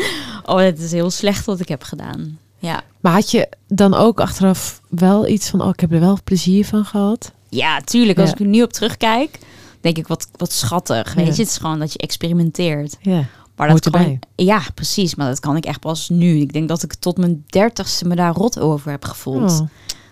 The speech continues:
Speaker 1: Heftig, hè?
Speaker 2: Ja, ik vind het
Speaker 1: Ja.
Speaker 2: echt heel
Speaker 1: Dat ik me zo'n huichelaar voelde.
Speaker 2: Oeli, weet jij het nog? De eerste keer, ja, misschien was het wel die avond uit op Slippers?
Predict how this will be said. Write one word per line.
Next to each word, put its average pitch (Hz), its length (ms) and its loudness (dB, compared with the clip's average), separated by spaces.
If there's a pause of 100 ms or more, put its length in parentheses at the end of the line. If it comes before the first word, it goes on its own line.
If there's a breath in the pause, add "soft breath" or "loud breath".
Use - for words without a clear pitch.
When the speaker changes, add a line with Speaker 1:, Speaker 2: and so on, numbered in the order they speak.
(140 loud breath)
Speaker 1:
Heftig, - 380 -4
hè? 196 200 2
Speaker 2:
Ja, 254 280 6
ik - 340 -6
vind 196 160 4
het 262 80 4
Speaker 1:
Ja. 220 160 4
Speaker 2:
echt 160 100 2
heel 262 460 2
Speaker 1:
Dat 214 220 2
ik 208 60 6
me 220 80 8
zo'n 240 260 6
huichelaar 175 600 4
voelde. 147 520 0 (160)
Speaker 2:
Oeli, 226 200 4
weet 196 160 4
jij 220 160 2
het 233 100 0
nog? 220 300 0
De 214 120 -4
eerste 208 200 -2
keer, 220 140 0
ja, 202 200 2
misschien 190 320 2
was 202 200 0
het - 100 -12
wel 208 140 0
die 208 160 -2
avond 208 380 2
uit 208 280 0
op - 140 -6
Slippers? 311 520 -6